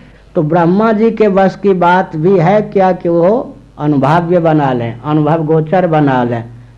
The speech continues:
फिर हमारी आपकी तो बात ही नहीं। और जब वो स्फुरित ना हो, अनुभाव्य ना हो, अनुभव गोचर ना हो, तो फिर बंधन की निवृत्ति कैसे हो? इसीलिए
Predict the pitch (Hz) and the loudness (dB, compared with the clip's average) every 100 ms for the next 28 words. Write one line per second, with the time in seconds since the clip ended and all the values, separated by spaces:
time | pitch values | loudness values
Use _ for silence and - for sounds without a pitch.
0 | - - - 185 151 151 170 220 190 175 | -20 -20 -6 -2 0 0 0 0 2 0
1 | 165 185 180 175 156 151 156 165 180 170 | -2 -2 -2 -2 0 0 0 0 0 2
2 | 170 170 - - 208 196 226 214 208 - | 0 -2 -16 -8 -2 0 0 0 -2 -2
3 | 196 202 226 226 208 202 190 196 208 208 | -2 0 0 -2 -2 0 2 0 -2 -8
4 | - _ - 151 151 143 160 190 185 196 | -20 _ -10 -2 0 2 0 0 0 0
5 | 190 185 170 185 160 151 147 147 156 160 | 0 0 0 -2 -6 -6 -2 0 0 2
6 | 156 156 190 190 190 196 185 240 214 - | 0 0 0 0 0 0 0 0 -2 -8
7 | - - - - 165 160 202 160 165 160 | -20 -20 -20 -8 -6 -2 -2 0 0 2
8 | 165 185 175 180 170 175 170 208 202 175 | 2 0 0 0 0 -2 -2 -4 0 -2
9 | 165 170 160 156 156 151 151 - - - | -2 -4 -2 -2 -4 -8 -16 -20 -20 -6
10 | 170 165 254 254 240 190 143 139 160 | -4 0 2 4 2 2 2 -2 -4